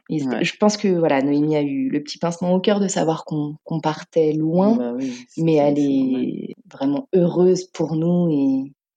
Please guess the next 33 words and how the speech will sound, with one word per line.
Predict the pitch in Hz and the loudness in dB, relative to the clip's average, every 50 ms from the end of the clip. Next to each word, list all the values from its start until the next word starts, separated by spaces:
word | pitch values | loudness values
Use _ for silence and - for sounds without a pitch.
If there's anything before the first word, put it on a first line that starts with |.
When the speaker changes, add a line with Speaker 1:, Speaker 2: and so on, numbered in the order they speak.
| _ _ _ _ _ _ _ - - | _ _ _ _ _ _ _ -8 -8
Speaker 1:
après, | - - - 190 - - | -6 -2 -2 -2 2 2
eux, | 196 | 0
c'est | 180 - 185 | 2 2 2
des | 160 165 | 2 2
voyageurs | 151 165 156 151 151 151 147 151 143 | 2 2 2 2 2 2 2 2 2
Speaker 2:
Oui, | 151 151 139 | 2 2 2
Speaker 1:
aussi, | 143 151 170 | 2 2 2
Speaker 2:
c'est | 160 151 | 2 2
Speaker 1:
hein, | 143 | 2
Speaker 2:
ça. | 143 143 | 2 2
Speaker 1:
ils | 139 143 | 0 -2
ont | |
déjà | 143 135 135 135 | -2 -2 -2 -2
fait | - 143 | -2 -4
un | 139 | -4
tour | 139 - 151 156 151 | -2 -2 -2 -2 -2
du | 151 151 | -2 -2
monde | 165 170 170 165 151 | -2 0 0 0 0
et | 151 | -2
tout, | 147 - - 185 | -2 -2 -6 -4
donc | 151 151 147 - | -2 -2 -4 -4
ils | - 147 | -8 -12
savent, | - - 156 151 151 147 | -4 0 2 2 2 2
euh, | 143 139 131 131 135 - - _ _ _ - | 2 0 0 0 -2 -6 -14 _ _ _ -12
ils | - - | -10 0
savent | - 160 156 | 2 2 2
ce | - - - | 2 -2 0
que | - 160 | 0 0
c'est, | 156 - - 196 175 156 | 0 2 2 4 4 4
donc | 151 147 143 - - | 4 0 -2 -4 -6
ils, | 143 131 117 - | -6 -8 -6 -6
ils | 151 147 | -8 -2
peuvent | - 165 160 | -2 -2 -2